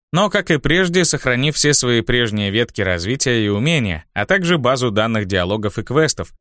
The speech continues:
предназначенных для трактирщика и для старосты деревни. Активировать их Шардон не мог, но использовать в качестве источника информации – запросто. Во-вторых, под новую роль изменились и его параметры. Если верить логу,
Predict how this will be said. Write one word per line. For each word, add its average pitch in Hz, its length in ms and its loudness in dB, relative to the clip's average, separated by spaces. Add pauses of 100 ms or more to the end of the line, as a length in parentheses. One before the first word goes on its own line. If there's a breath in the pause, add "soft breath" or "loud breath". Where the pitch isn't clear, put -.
предназначенных 113 840 0
для 98 160 0
трактирщика 123 720 0
и 113 100 0
для 151 180 0
старосты 98 500 -2
деревни. 101 540 -2 (160)
Активировать 190 680 0
их 156 100 -2
Шардон 127 460 0
не 127 80 2
мог, 120 340 -2 (100)
но 120 160 0
использовать 120 540 2
в - 60 -14
качестве 117 420 -4
источника 107 540 -2
информации – 147 760 0
запросто. 127 600 -2 (240)
Во-вторых, - 560 0
под 107 180 0
новую 117 360 4
роль 170 220 4
изменились 120 560 0
и 110 40 2
его 107 180 2
параметры. 127 580 -2 (220)
Если 123 380 2
верить 113 400 0
логу, 127 420 0